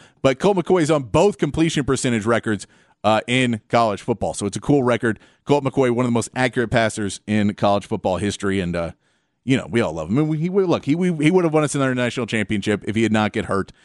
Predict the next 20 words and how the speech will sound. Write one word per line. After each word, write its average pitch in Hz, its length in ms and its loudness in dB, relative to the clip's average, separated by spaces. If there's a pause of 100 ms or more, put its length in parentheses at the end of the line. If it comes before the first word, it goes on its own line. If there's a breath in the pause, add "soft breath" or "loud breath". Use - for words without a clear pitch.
(220 soft breath)
Uh, 95 200 2
we 135 80 4
all 135 160 2
know 80 160 -10
that. 73 260 -12
We 151 100 2
all 214 140 4
know 160 140 2
we 143 100 0
would 131 120 0
have 113 40 -6
beat 113 140 -2
Alabama, 87 360 -6
right? 87 200 -6 (160)
We're 135 140 4
all 139 220 4
on 127 140 -4
board 127 180 2
with 131 120 0
that. 135 260 0